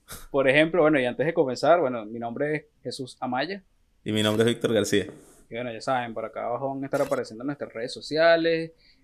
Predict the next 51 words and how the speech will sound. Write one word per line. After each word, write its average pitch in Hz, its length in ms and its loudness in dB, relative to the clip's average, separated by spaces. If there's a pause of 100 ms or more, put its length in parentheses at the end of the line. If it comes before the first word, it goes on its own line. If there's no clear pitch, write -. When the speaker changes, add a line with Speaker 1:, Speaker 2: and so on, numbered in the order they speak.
(100)
Speaker 2:
Eh, 117 640 -4 (220)
ahí 117 100 -6
no 127 100 -6
hay 139 140 -4
imagen, 160 580 0
hay 117 140 -10
nuevo 127 280 -8
intro, 160 360 0
hay 131 100 2
nuevas 127 240 -4
fotos, 175 360 0
así 123 240 -8
que 127 480 -8 (440)
denle 123 280 -2
amor 135 240 4
a 139 40 4
este 139 140 0
capítulo. - 440 -6 (200)
<laughs> - 680 -4
Speaker 1:
<laughs> 139 800 4 (380)
Speaker 2:
Y 135 80 0
bueno, 160 180 6
como, 139 240 2 (300)
como 151 220 4
el 151 40 6
mundo 175 260 6
es 208 60 4
loco 196 460 6
y, 123 280 -2
y 127 60 -6
el 131 80 -4
mundo 135 220 -2
está 170 160 2
loco 147 340 0
y 147 60 -2
nosotros 120 340 -10
vivimos 139 320 -8
en 123 100 -8
una, 127 520 -6
en 110 380 -20
una 123 160 -12
sociedad 113 320 -4
loca 139 260 -2
y 143 40 -4
pertenecemos 139 760 0
a 131 60 0
un 127 120 -4
país 147 300 6
de 147 100 4
gente 147 240 0
extraña, 131 480 2